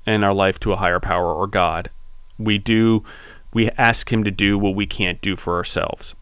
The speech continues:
Those are parts of major programs that help that re-,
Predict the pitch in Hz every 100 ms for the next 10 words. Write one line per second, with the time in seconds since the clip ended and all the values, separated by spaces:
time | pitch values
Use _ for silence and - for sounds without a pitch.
0 | - - 120 135 131 - 113 113 - 123
1 | 107 98 95 98 101 - 98 92 90 92
2 | - 104 98 - 101 92 101 107